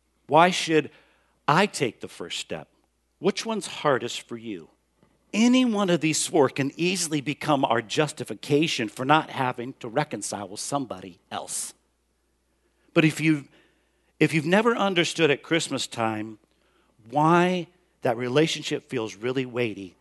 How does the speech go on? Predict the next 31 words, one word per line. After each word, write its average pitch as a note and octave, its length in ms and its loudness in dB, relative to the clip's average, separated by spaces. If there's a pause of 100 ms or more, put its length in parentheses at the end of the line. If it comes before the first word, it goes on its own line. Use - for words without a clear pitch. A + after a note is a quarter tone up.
this - 200 -8
is G#2 120 -10
huge. F2+ 420 -8 (540)
The C3 80 2
reason G3+ 720 0
Christmas - 760 -4
shines C3 840 2 (340)
such - 260 -2
a B2 80 -8
spotlight - 1120 -2 (520)
on D3 180 4
broken D#3+ 440 4
relationship C3 760 2
is C#3+ 140 -2
because, C#3+ 500 0
this - 200 -6
is D#3 120 -6
huge, D#3+ 300 -2 (140)
God E3 380 2
had C#3 340 -4
every D#3+ 320 -2
single D3 500 0
one C3 220 -8
of B2 140 -10
those B2 240 -8
excuses A2 760 -8
not A#2 280 -8
to A2 100 -12
reconcile F#2 720 -12 (200)
with F2+ 240 -20
us. - 400 -8